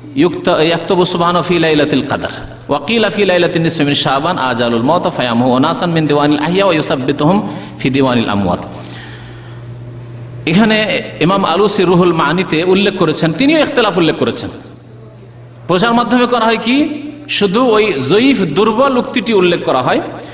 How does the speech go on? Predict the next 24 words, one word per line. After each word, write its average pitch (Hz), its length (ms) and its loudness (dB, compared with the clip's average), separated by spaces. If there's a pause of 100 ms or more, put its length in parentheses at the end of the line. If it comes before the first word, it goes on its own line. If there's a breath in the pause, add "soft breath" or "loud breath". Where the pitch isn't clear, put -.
(600 loud breath)
এখানে 208 240 0
কি 226 140 0
উল্লেখ 233 220 2
করেছেন 220 260 0
বলছেন, 214 280 0 (300)
হাসান 202 340 -2
বাসরি 220 460 0
এবং 208 460 0
এক 180 320 0
দল 233 260 2
উলামায়ে 156 420 0
কেরাম 131 240 0
মুফাসসিরিনগণ, 143 680 2
তারা 151 200 0
বলেছেন 190 460 2 (580 loud breath)
যে 175 560 2 (120)
ফিহা 175 460 2
ইউফরাকু 190 640 0
কুল্লু 165 360 2
আমরিন 143 400 2
হাকিম, 131 520 0
আল্লাহ 120 220 0
যা 120 100 2
বলেছেন, 113 280 0